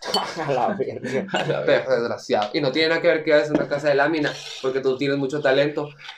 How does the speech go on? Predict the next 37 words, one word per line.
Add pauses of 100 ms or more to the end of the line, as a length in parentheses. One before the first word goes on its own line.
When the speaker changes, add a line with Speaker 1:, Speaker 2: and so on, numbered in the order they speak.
Speaker 3:
pero
por
mal
agradecido. (1500)
Maldito
pinche.
Speaker 1:
<laughs>
Speaker 3:
Oaxaqueño,
hijo
de
tu
puta
madre. (140)
Speaker 1:
Oh,
sí,
en
los
últimos
días
el
plebe
mandó
una
foto
que
le
están
poniendo
suero
a
este
vato,
está
bien. (540)
Speaker 3:
Güey,
o
sea,